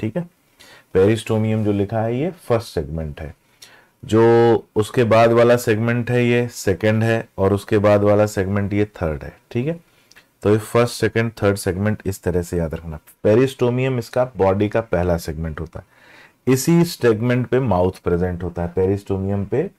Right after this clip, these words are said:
माउथ प्रेजेंट होता है। पहला सेगमेंट है, पहला खंड है पेरिस्टोमियम और उस पे प्रेजेंट है माउथ। अब माउथ के ऊपर एक जो है ना,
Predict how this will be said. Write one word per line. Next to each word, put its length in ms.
माउथ 340
प्रेजेंट 360
होता 200
है। 140
पहला 260
सेगमेंट 480
है, 140
पहला 260
खंड 260
है 80
पेरिस्टोमियम 800
और 160
उस 100
पे 120
प्रेजेंट 460
है 80
माउथ। 360
अब 100
माउथ 640
के 120
ऊपर 380
एक 220
जो 140
है 100
ना, 180